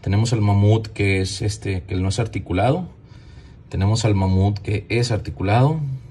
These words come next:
tenemos aquí al Munra, Mail Away, un Mail Away que lo acabamos de agregar en su bolsita, tenemos otro tigro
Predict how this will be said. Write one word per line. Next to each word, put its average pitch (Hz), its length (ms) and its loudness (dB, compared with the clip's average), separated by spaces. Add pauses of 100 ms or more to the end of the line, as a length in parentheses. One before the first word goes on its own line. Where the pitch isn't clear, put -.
(140)
tenemos 95 340 -2
aquí 98 200 -6
al 95 80 0
Munra, 156 580 2 (560)
Mail 101 240 0
Away, 147 460 2 (320)
un 101 160 2
Mail 107 260 2
Away 104 300 2
que 104 80 -4
lo 98 80 -2
acabamos 104 340 -2
de 98 60 0
agregar 95 500 0 (440)
en 92 120 -2
su 95 100 -2
bolsita, 147 680 0 (420)
tenemos 101 440 0
otro 127 340 0
tigro 120 420 2